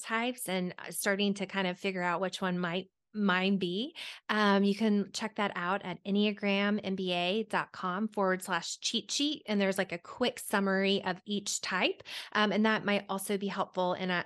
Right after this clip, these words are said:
in understanding some of the people that you have on your team. Um, and I'm Enneagram M B A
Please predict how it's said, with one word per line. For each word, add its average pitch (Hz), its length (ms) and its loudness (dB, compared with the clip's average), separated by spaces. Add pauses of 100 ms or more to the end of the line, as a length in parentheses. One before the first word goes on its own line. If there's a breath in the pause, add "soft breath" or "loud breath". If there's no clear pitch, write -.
in 185 140 -2
understanding 180 760 -2
some 208 160 0
of 185 80 0
the 190 60 -4
people 185 340 0
that 175 140 0
you 196 100 -2
have 180 180 0
on 180 160 -4
your 175 140 -4
team. 208 540 -4 (420 loud breath)
Um, 196 400 4
and 208 180 4
I'm 208 180 2
Enneagram 226 680 2
M 196 140 -2
B 196 180 -2
A 185 400 0